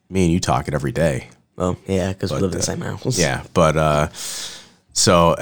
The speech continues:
Speaker 1: but definitely happy to be back here
Speaker 2: Mm-hmm.
Speaker 1: with, uh, all of the, uh, All Out Blitz fans out there. So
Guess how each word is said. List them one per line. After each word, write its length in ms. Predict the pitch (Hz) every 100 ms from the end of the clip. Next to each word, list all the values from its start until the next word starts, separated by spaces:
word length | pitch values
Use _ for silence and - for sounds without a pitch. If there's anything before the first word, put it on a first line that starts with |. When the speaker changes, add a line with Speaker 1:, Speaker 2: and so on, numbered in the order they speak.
| 71
Speaker 1:
but 140 | 98 87 98
definitely 280 | 123 123 101
happy 180 | 90 85
to 60 |
be 140 | 80 76
back 240 | 73 76
here 300 | - 67 64 -
Speaker 2:
Mm-hmm. 140 | 107 80
Speaker 1:
with, 300 | 71 - -
uh, 380 | 69 64 60 55 - _ _ _ _ _ _ _
all 260 | 80 80
of 80 | 76
the, 140 | 73 69 69
uh, 200 | 69 67
All 220 | 98 90
Out 80 | 76
Blitz 220 | - 78
fans 260 | - 69 69
out 220 | 71 71
there. 180 | 73 69
So 340 | - 80 76